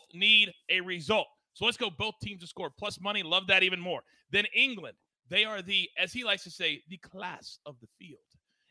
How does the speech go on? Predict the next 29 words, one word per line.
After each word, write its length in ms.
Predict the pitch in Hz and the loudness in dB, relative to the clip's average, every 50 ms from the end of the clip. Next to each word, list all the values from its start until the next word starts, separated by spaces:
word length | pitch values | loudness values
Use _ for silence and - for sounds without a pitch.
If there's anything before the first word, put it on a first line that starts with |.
| _ | _
And 120 | - 160 175 | 0 2 4
we'll 180 | 214 269 277 226 | 4 4 4 8
lay 160 | 220 226 233 | 10 10 10
one 400 | 208 175 196 202 233 254 269 233 _ _ | 10 6 0 0 0 -2 -6 -12 _ _
'cause 100 | - 165 | -8 -4
they're 120 | 190 233 | -4 -4
gonna 140 | 240 233 226 | -4 -4 -8
win 280 | 208 202 208 202 185 160 _ | -6 -6 -6 -6 -6 -10 _
two 220 | - 202 226 240 | -8 -6 -4 0
nil, 320 | 233 233 240 240 247 254 _ _ 240 240 240 | 2 2 2 0 -4 -10 _ _ -14 -12 -8
three 200 | 151 196 226 226 | 0 2 2 2
nil, 300 | 226 226 233 233 226 - _ _ | 2 0 -6 -6 -8 -12 _ _
four 240 | 208 226 233 233 220 | -2 0 0 0 -2
one, 260 | 208 214 214 214 202 | -6 -8 -10 -10 -8
something 300 | - - 220 208 202 196 | -8 -8 -8 -8 -6 -2
like 180 | 196 190 - - | -2 -2 -2 2
that. 200 | 196 190 185 - _ _ _ _ _ | 0 0 0 0 _ _ _ _ _
But 80 | - 160 | -10 -6
we'll 200 | 170 208 226 226 | -4 -2 -2 2
lay 140 | 220 214 208 | 6 4 4
the 80 | 190 | 4
one 200 | 185 180 185 185 | 2 -2 -2 -4
to 60 | 175 160 | -2 0
bring 160 | 175 180 170 | -2 0 0
that 120 | 170 160 160 | 0 -2 -2
number 280 | 160 156 151 139 131 127 | -2 -4 -4 -4 -8 -8
way, 880 | 127 131 147 175 196 202 208 208 196 190 180 175 170 165 156 151 139 139 | -6 -4 -2 0 4 6 8 10 10 10 10 10 8 8 6 4 2 0
way 360 | 135 139 143 147 143 131 123 | -2 -2 0 0 0 -2 -6
down 400 | 127 139 131 127 127 123 123 | -4 -4 -2 -2 -2 -4 -6